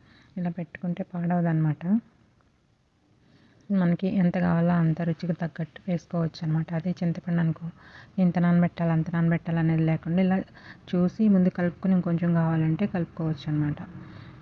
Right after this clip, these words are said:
ఇలా కలుపుకొని కలిపేసేసి మూత పెట్టుకోవాలి. మనం ముందు పప్పు ఉడకబెట్టి పెట్టుకున్నాం కదా, దాన్ని తీసుకుని, ఆ, పప్పుని మిక్సీ వేసుకోవాలన్నమాట. ఇది ఉడికేలోపు పప్పు మిక్సీ వేసేసుకుని దాన్ని పలుచగా చేసుకోవాలి.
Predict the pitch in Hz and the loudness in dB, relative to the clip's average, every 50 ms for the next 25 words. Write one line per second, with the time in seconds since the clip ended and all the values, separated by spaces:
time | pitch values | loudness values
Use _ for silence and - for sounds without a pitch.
0 | - 208 185 185 185 180 170 - 175 175 170 - - - 190 190 202 202 190 180 | -6 -2 0 0 0 0 0 -2 -2 -2 -2 -4 -4 -2 2 4 4 4 4 2
1 | 170 170 - - 185 170 170 170 - 175 175 - - 185 - - - 233 254 233 | 0 -4 -6 -6 -4 -2 -2 0 0 -2 -2 -2 -6 -8 -8 -4 -2 0 0 -2
2 | - - - - - - - - - - - - - - 196 180 175 170 175 175 | -4 -8 -14 -14 -16 -16 -16 -18 -18 -18 -20 -20 -8 -4 -2 0 2 2 2 2
3 | 175 - - - - 170 165 165 165 165 165 170 170 175 170 170 170 165 170 170 | 2 0 -2 -6 -4 0 0 2 2 4 4 4 4 4 4 4 4 4 4 4
4 | 170 170 175 190 190 - - 170 - - 185 170 165 160 165 175 170 - - 170 | 4 6 6 6 4 4 2 -4 0 2 0 2 2 2 0 0 0 0 -2 -2
5 | 160 - - - 165 165 160 156 156 156 156 151 160 156 156 156 160 - - - | -2 -2 0 0 2 2 2 2 2 2 2 2 2 0 0 0 -2 -4 -12 -20
6 | - - - - - - 175 170 170 170 170 170 170 170 165 - - - 196 196 | -20 -20 -20 -20 -10 -6 -4 -2 0 2 2 2 2 2 0 -2 -2 0 2 4
7 | 190 180 180 - - - - - - - 180 170 170 165 160 160 160 160 180 - | 4 2 0 -4 -12 -20 -20 -20 -14 -8 -4 -2 -2 0 0 0 -2 -4 -4 -6
8 | 175 175 - - 185 190 208 208 185 170 - - - 175 170 165 156 - - - | -8 -8 -4 0 4 6 6 6 6 4 0 -2 -4 0 0 0 -2 -4 -6 -6
9 | 156 156 156 156 156 156 156 156 151 - - - 175 180 175 165 175 175 165 170 | -4 -2 0 0 0 0 0 0 -2 -6 -8 -4 0 0 0 2 2 2 2 0
10 | 160 - - 180 180 170 170 _ - 220 214 - 165 160 - - - 180 175 170 | 0 0 -2 -2 0 0 -2 _ -2 -2 0 -2 -6 -6 -8 -6 -4 -2 -2 -2
11 | 160 - - 175 165 165 160 156 - 165 156 - - _ - 190 233 277 - _ | -4 -6 -8 -4 -2 -2 -2 -4 -4 -8 -10 -10 -12 _ 0 0 0 0 0 _
12 | _ _ - - _ _ _ _ _ - 190 180 180 175 170 175 165 160 160 - | _ _ -20 -20 _ _ _ _ _ -8 -4 -2 -2 -2 -2 -2 -4 -4 -4 -6
13 | - 170 170 165 160 - - - 165 160 160 156 156 156 156 | -6 -4 -4 -4 -4 -6 -10 -8 -4 -2 -2 -2 0 -2 -4